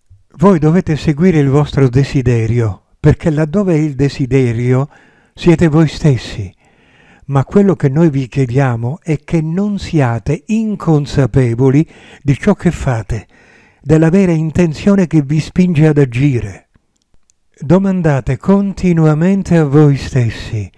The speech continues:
"Perché faccio questo? Null'altro." Può sembrare molto poco, ma vi assicuro che invece è tanto.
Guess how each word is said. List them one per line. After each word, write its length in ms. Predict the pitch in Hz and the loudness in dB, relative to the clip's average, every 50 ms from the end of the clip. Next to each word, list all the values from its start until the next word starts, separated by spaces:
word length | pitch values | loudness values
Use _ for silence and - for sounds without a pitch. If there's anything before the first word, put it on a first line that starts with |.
| _ _ _ _ _ _ _ _ - | _ _ _ _ _ _ _ _ -2
"Perché 340 | - 185 208 - - - 143 | 0 0 0 2 0 -2 -2
faccio 420 | - - - 131 - - - 131 | -2 -2 -4 -4 -2 -2 -2 -2
questo? 560 | 107 123 127 117 98 - - - 113 92 - - _ _ _ _ _ _ _ | 0 0 0 0 -2 -4 -8 -10 -10 -10 -10 -14 _ _ _ _ _ _ _
Null'altro." 1080 | - 135 147 160 160 160 147 131 120 113 110 104 - - - - - - - _ _ _ _ _ _ _ _ - - _ _ _ _ _ _ _ _ _ - | -8 -4 0 2 2 2 2 2 0 -2 -4 -6 -10 -12 -14 -14 -14 -16 -20 _ _ _ _ _ _ _ _ -20 -20 _ _ _ _ _ _ _ _ _ -8
Può 160 | - 165 180 | -4 -4 -4
sembrare 580 | - - - 175 170 165 180 196 190 175 175 | -2 -2 -4 -2 0 0 0 2 2 0 0
molto 340 | 165 165 190 190 - - 180 | 0 2 0 0 0 -2 -2
poco, 400 | 156 - 127 117 110 107 - 143 | -2 -2 -2 -4 -4 -4 -6 -4
ma 140 | 123 143 147 | 0 0 0
vi 120 | 127 139 | 2 2
assicuro 580 | 156 147 - - - 151 131 - 202 214 165 147 | 0 0 0 -2 -6 -8 -4 0 2 2 2 2
che 140 | - - 139 | 2 2 2
invece 800 | 131 135 147 156 143 151 151 131 113 - - 131 147 151 - _ _ | 2 2 2 2 4 6 6 6 4 2 0 0 0 -2 -4 _ _
è 180 | - 151 135 - _ | -4 -4 -4 -4 _
tanto. 840 | - 143 135 123 120 113 104 95 - - - - - - _ _ _ | -2 0 0 0 -2 -4 -6 -10 -10 -12 -12 -16 -20 -20 _ _ _